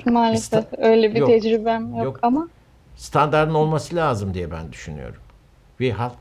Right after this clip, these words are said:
Speaker 2: yaşlandıkça da, değil mi? Toplum
Speaker 1: E,
Speaker 2: yaşlanıyor.
Speaker 1: yani tabii, e, özelde daha bir ilgi vardır muhakkak. Çünkü, e, özel olarak daha da ilgileniliyor ama devlette öyle olmadığını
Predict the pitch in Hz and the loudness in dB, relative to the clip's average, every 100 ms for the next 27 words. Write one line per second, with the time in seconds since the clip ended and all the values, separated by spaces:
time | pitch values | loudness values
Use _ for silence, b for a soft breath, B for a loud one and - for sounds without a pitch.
0 | - 117 113 120 120 123 107 104 87 113 | -6 -4 -4 -4 -4 -4 -6 -8 -6 -8
1 | 113 - _ - 139 123 98 _ _ _ | -12 -20 _ -12 -8 -8 -8 _ _ _
2 | _ _ _ _ - 113 120 120 110 113 | _ _ _ _ -6 -6 -6 -2 -2 -2
3 | 107 240 269 262 254 285 226 208 - - | 0 4 4 4 2 0 2 0 0 -4
4 | - - _ _ _ _ - - 247 254 | -4 -6 _ _ _ _ -6 2 2 4
5 | 320 330 294 294 311 262 226 208 202 196 | 2 2 2 2 2 2 2 2 2 4
6 | 190 180 175 180 190 - 208 - 196 - | 4 2 -4 -6 -8 -10 -14 -6 -6 -6
7 | - - - 214 - 220 202 - _ _ | -14 -20 -10 -10 -2 -2 -2 -4 _ _
8 | 196 190 185 185 185 - - 220 226 240 | 0 0 2 2 0 -2 0 2 4 4
9 | 202 196 202 196 - _ _ _ _ _ | 4 4 2 -2 -10 _ _ _ _ _
10 | _ _ _ 202 220 220 202 - 185 180 | _ _ _ -4 0 2 2 0 -2 -2
11 | 180 175 175 294 339 302 294 b b _ | -2 -2 -4 -4 0 0 -2 b b _
12 | - 247 262 285 - 285 277 - 285 277 | 0 2 4 0 2 2 4 4 4 4
13 | 214 190 185 180 | 2 -2 -4 -6